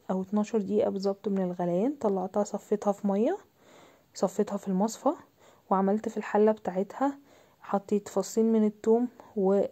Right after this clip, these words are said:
آه، حوالي، آه، فلفلايه صغيره من، آه، الفلفل الاخضر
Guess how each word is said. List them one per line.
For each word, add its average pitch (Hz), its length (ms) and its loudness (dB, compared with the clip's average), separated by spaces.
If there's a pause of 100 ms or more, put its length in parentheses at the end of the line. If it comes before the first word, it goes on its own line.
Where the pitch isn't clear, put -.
آه، 180 480 4 (640)
حوالي، 202 760 2
آه، - 360 -4
فلفلايه 196 680 0
صغيره 190 560 2
من، 185 440 0
آه، 165 220 -4
الفلفل 220 360 0
الاخضر 226 440 0